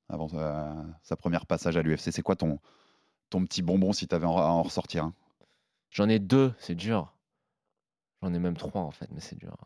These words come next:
Speaker 2: Bon, allez, euh,
Speaker 1: Euh,
Speaker 2: j'évacue.
Speaker 1: je, je lui en demande un, il m'en donne trois. Voilà, voilà, voilà,
Speaker 2: Mais je
Speaker 1: c'est
Speaker 2: suis
Speaker 1: quoi de
Speaker 2: généreux,
Speaker 1: travailler avec
Speaker 2: je suis
Speaker 1: Jonathan
Speaker 2: généreux,
Speaker 1: Macrae ?
Speaker 2: mais je suis
Speaker 1: Il est
Speaker 2: généreux.
Speaker 1: généreux.
Speaker 2: Bon, alors,
Speaker 1: Il aime
Speaker 2: euh,
Speaker 1: donner, il aime
Speaker 2: à, a posteriori, c'est quand il met K O T J Dillashaw rapidement, parce qu'on a appris que T J Dillashaw, c'était un sacré tricheur après, positif à l'E P O, suspension, et cetera.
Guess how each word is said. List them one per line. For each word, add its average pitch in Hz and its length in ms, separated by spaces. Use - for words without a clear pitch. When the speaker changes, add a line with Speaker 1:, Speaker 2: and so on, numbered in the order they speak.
Speaker 2:
Bon, - 220
allez, 101 220
euh, 104 100
Speaker 1:
Euh, - 20
Speaker 2:
j'évacue. 104 360
Speaker 1:
je, 113 40
je 101 60
lui 131 60
en 127 80
demande 131 220
un, 143 60
il 156 80
m'en 123 80
donne 104 180
trois. 80 200
Voilà, 85 180
voilà, 92 160
voilà, 120 220
Speaker 2:
Mais - 20
je - 60
Speaker 1:
c'est 151 60
Speaker 2:
suis 127 40
Speaker 1:
quoi 156 80
de 135 40
Speaker 2:
généreux, 147 160
Speaker 1:
travailler 143 180
avec 143 120
Speaker 2:
je 117 40
suis 127 100
Speaker 1:
Jonathan 123 180
Speaker 2:
généreux, 143 200
Speaker 1:
Macrae ? 98 100
Speaker 2:
mais 104 80
je 185 80
suis - 20
Speaker 1:
Il 202 40
est 196 80
Speaker 2:
généreux. 147 260
Speaker 1:
généreux. 92 320
Speaker 2:
Bon, 135 240
alors, 135 300
Speaker 1:
Il - 20
aime 120 60
Speaker 2:
euh, 98 80
Speaker 1:
donner, 120 300
il 90 160
aime 95 120
Speaker 2:
à, 131 240
a 143 60
posteriori, 151 920
c'est - 220
quand 120 260
il 117 60
met 120 140
K - 100
O 120 160
T 113 160
J 107 160
Dillashaw 104 420
rapidement, 107 400
parce 110 160
qu'on 104 140
a 98 80
appris - 180
que - 80
T 95 100
J 95 120
Dillashaw, 92 380
c'était - 160
un 87 80
sacré - 340
tricheur 117 340
après, 113 380
positif 104 480
à 98 40
l'E 98 120
P - 120
O, 107 140
suspension, - 560
et 104 60
cetera. 90 340